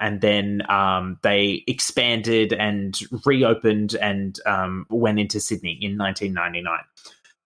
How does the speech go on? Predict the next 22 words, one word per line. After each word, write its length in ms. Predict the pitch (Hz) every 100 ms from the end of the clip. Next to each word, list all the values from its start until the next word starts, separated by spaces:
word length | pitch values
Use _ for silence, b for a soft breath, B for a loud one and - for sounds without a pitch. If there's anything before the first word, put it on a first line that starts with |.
| _ _ _ _ _ _ 147
Now, 100 | 156
what's 240 | 214 208
really 220 | 202 160
interesting 540 | 208 214 - 139 127 131
is 360 | 139 143 131
it 200 | - 151
wasn't 360 | 151 170 208 214
until 760 | 170 156 - - 208 123 113 151 -
two 300 | - 180 180
thousand 640 | - 165 147 143 151 143
and 300 | - 123 123
fourteen 1160 | - - - 175 185 - - 180 135 90 117 156 b _ 147
that 180 | 131
they 240 | 139 127 127
opened 580 | 131 135 135 135 135 135
stores 1040 | - - - - 135 120 113 120 117 - -
around 380 | 127 117 101 107
the 80 |
world. 400 | 98 107 80 78 - _ _ _
So 160 | - 123
twenty 340 | - - 185
fourteen, 920 | - - 156 156 143 131 131 131 131